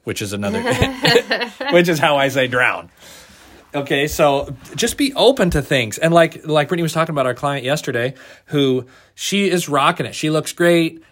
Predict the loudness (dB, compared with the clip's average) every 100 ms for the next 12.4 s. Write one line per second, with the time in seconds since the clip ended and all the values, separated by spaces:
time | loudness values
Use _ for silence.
0 | _ -8 -6 -2 0 0 0 -2 0 0
1 | 2 0 -2 -6 -8 -8 -6 -4 -2 -2
2 | -4 -4 -4 -2 -2 -2 -2 -2 0 -4
3 | -4 -6 -6 -2 0 0 -2 -8 -8 -8
4 | -8 -8 -8 -8 -6 -6 -8 _ _ _
5 | _ -10 -4 -2 -2 -4 0 4 4 4
6 | 4 4 4 2 2 0 -2 -2 -2 -2
7 | -8 _ _ _ _ _ -2 0 0 -6
8 | -4 2 4 4 4 4 2 2 2 0
9 | -4 -2 4 4 4 -2 -2 -2 0 0
10 | -2 -2 -2 -2 -2 -2 -2 0 0 0
11 | -2 -8 -8 -10 -8 -8 -6 -8 -4 -4
12 | -4 -6 -18 -20